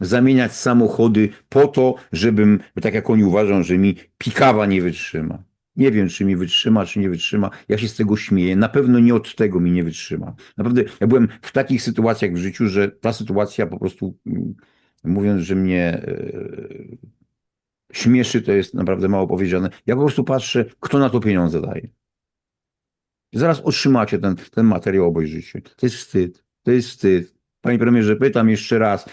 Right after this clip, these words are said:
Pan to, pan to zobaczy. Po co takie cyrki? I w tym momencie robi panu Siemoniak takie rzeczy. Ja rozumiem, że pan ma jakiś sentyment czy inne rzeczy, ale sam pan widzi.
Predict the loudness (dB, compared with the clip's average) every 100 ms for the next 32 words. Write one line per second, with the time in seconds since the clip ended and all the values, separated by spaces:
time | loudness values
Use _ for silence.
0 | -10 -2 2 2 0 -2 -2 2 2 2
1 | 4 4 2 0 -2 -4 -2 4 4 4
2 | 2 2 0 0 0 -2 0 0 0 -6
3 | -6 -6 -10 _ _ _ _ _ _ _
4 | -4 -4 0 2 4 4 4 2 0 -2
5 | -4 0 2 4 2 0 0 0 -2 -8
6 | -2 4 6 6 2 0 -4 -2 -2 0
7 | -2 -4 -4 0 0 2 2 0 -2 -4
8 | -4 -6 -10 -8 -4 -2 -2 -2 -6 -6
9 | -6 -4 -8 -10 -6 -4 -4 -8 -8 -2
10 | -2 0 -2 -4 -8 -16